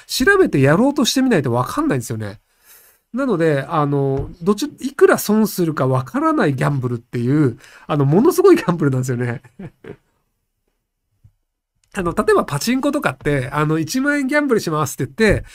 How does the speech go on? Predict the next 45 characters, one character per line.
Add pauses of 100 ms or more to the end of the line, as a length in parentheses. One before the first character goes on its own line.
(200)
あ
の、
一
万
円
し
か
な
く
な
ら
な
い
じ
ゃ
な
い
で
す
か。 (600)
で
も、
タ
ワ
マ
ン
の
修
繕
っ
て、
じ
ゃ
あ、 (160)
三
千
万
円
で
買
い
ま
し
た。
で、